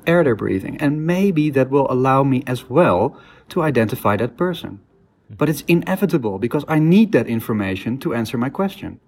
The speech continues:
Speaker 1: So there is this thing called the utility privacy trade-off. And it means that there,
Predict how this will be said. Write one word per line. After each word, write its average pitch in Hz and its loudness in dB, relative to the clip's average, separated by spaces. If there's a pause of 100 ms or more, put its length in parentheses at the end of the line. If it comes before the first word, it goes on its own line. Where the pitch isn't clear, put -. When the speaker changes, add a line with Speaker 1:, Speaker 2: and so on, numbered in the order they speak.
(920)
Speaker 1:
So 165 2
there 170 4
is 170 0
this 151 -2
thing 165 4
called 139 0
the 120 2
utility 143 0 (960)
privacy 107 0 (280)
trade-off. - -2 (1300)
And 131 0 (200)
it 143 0
means 185 2
that 107 -4
there, 123 0